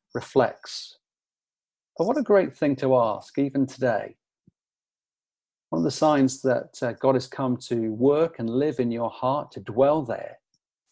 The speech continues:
is that truths no longer bounce off, they no longer reflect, they come to dwell.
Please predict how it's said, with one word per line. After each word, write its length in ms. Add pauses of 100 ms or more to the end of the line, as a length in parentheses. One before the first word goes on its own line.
(200)
is 120
that 180
truths 360
no 120
longer 320
bounce 380
off, 220
they 100
no 140
longer 320
reflect, 500
they 80
come 240
to 80
dwell. 540